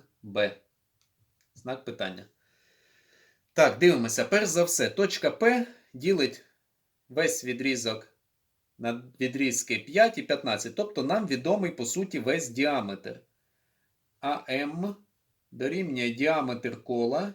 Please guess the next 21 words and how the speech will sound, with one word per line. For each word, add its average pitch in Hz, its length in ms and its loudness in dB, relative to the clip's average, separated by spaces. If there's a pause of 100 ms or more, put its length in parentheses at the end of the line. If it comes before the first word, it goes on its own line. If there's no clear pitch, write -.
і 120 80 -16
дорівнює 123 760 -4 (500)
п'ять 139 280 2
додати 117 460 0
п'ятнадцять 151 840 -6
дорівнює 147 520 -4
двадцять 131 640 -2 (460)
сантиметрів. 131 840 -6 (1500)
Ну, 185 140 2
оскільки 156 400 0
відомий 147 380 2
діаметр, 233 520 -2
то 156 120 -4
можемо 180 360 -2
легко 175 320 -2
знайти 123 360 -4
радіус 120 480 2
кола. 196 460 -2 (280)
Радіус 123 480 0
кола 160 320 0
дорівнює 131 500 -2